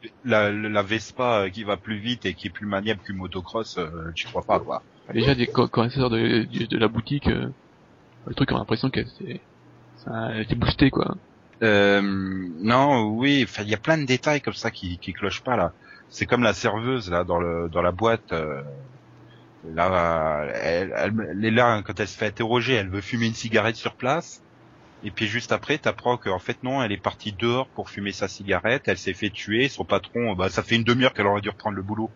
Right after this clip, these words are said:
Speaker 1: Bah, t'as pas été voir qu'est-ce qu'elle foutait dehors, connard ? Enfin, je sais pas, c'est, c'est tous des trucs comme ça,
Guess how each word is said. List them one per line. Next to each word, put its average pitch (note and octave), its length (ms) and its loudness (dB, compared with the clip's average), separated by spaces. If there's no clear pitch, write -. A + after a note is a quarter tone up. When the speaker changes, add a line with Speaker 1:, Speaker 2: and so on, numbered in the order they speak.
Speaker 1:
Bah, F2 100 -2
t'as G#2 140 -2
pas G#2 140 0
été A2 200 2
voir A#2+ 240 0
qu'est-ce - 180 -2
qu'elle A#2+ 120 0
foutait B2+ 320 -4
dehors, B2+ 300 0
connard ? C#3+ 360 -2
Enfin, G2+ 140 -2
je - 80 -4
sais A2+ 80 -8
pas, C3+ 160 0
c'est, A2+ 200 -6
c'est - 140 -6
tous - 140 -8
des C#3 120 4
trucs - 300 -12
comme A2+ 160 0
ça, A2+ 360 2